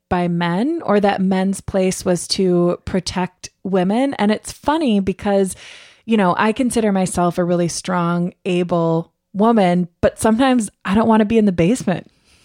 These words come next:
on my own. <laughs> I'm like, "Malcolm, I heard a weird noise. I want you to go check it out." <laughs> Or, like,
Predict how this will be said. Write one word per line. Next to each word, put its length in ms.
on 200
my 200
own. 420
<laughs> 20
I'm 360
like, 260
"Malcolm, 420
I 80
heard 200
a 80
weird 260
noise. 420
I 80
want 380
you 120
to 100
go 220
check 280
it 100
out." 360
<laughs> 40
Or, 340
like, 400